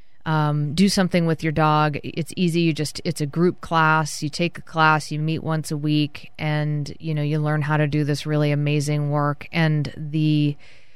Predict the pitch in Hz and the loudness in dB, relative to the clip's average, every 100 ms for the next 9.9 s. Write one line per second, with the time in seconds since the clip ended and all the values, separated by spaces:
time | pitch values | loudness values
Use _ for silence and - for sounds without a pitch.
0 | - - - 180 175 175 226 262 254 202 | -8 -4 2 4 4 4 4 4 4 4
1 | 190 190 185 - 165 - 165 165 160 160 | 6 6 2 -2 -4 -2 0 4 4 4
2 | 160 147 - - 185 175 170 190 175 202 | 2 -2 -8 0 2 4 2 0 0 2
3 | 175 - - 175 180 170 170 143 - 170 | 2 0 2 4 4 0 -2 -2 0 2
4 | 165 143 147 147 160 170 190 202 165 170 | 2 2 2 2 4 4 4 2 2 2
5 | 175 170 170 170 156 - 156 151 156 151 | 2 2 2 2 0 -2 -2 -2 -2 -2
6 | 160 156 147 156 156 151 151 170 190 - | 0 0 0 0 0 0 4 4 2 -2
7 | - - - - 180 175 180 165 160 147 | -18 -18 -10 4 8 8 6 4 4 2
8 | 143 147 170 160 160 175 175 170 165 160 | 0 -2 0 2 2 0 0 2 4 6
9 | 165 165 151 151 143 131 139 - | 6 4 2 2 0 -2 -8 -12